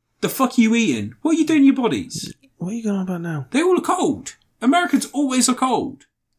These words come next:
Speaker 1: Have you noticed this? Like, I'm twenty-six years old. They come out with, like, fucking canes.
Speaker 2: You're
Speaker 1: They
Speaker 2: not
Speaker 1: look like Harvey
Speaker 2: twenty-six years old.
Speaker 1: Weinstein. I'm thirty-three.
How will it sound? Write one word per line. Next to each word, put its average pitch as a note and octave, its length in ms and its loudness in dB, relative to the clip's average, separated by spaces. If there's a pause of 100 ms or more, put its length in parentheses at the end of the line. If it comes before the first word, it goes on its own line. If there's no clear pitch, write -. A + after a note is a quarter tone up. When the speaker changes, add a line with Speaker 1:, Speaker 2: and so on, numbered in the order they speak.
Speaker 1:
Have A#3 100 0
you D#4+ 80 4
noticed D4 340 0
this? - 420 -8 (360)
Like, G3+ 160 0
I'm A3 140 0
twenty-six A3+ 480 0
years A3+ 180 2
old. D#3+ 280 0
They E3+ 80 -6
come A3+ 120 0
out G#3+ 140 2
with, G3+ 100 0
like, G3+ 60 -4
fucking G#3+ 260 -2
canes. D#3 560 -2
Speaker 2:
You're B3+ 80 0
Speaker 1:
They B3+ 60 2
Speaker 2:
not A#3 100 0
Speaker 1:
look A3 80 0
like - 80 2
Harvey - 240 0
Speaker 2:
twenty-six - 120 -4
years B2 260 2
old. D3 100 2
Speaker 1:
Weinstein. G#2 280 -8 (760)
I'm C3 80 -4
thirty-three. A2 540 -6